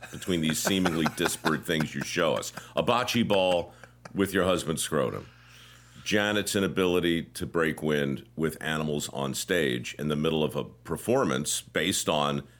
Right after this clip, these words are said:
Exodus, potentially voiding their bowels, which is something you don't see in the Ten Commandments,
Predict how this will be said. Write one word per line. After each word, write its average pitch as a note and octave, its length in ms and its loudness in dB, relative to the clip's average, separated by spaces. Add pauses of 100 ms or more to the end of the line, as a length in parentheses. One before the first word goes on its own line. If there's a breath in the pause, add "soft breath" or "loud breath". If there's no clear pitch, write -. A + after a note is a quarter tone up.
Exodus, D2+ 680 -2 (1000 loud breath)
potentially C#3+ 480 2
voiding A#2+ 380 2
their F2+ 120 4
bowels, B2 520 0
which G#2 200 0
is G#2+ 120 2
something A2+ 300 2
you F#2 80 2
don't A2 340 2
see A2+ 240 4
in F#2 80 2
the E2+ 80 2
Ten D2 260 0
Commandments, B1 640 -4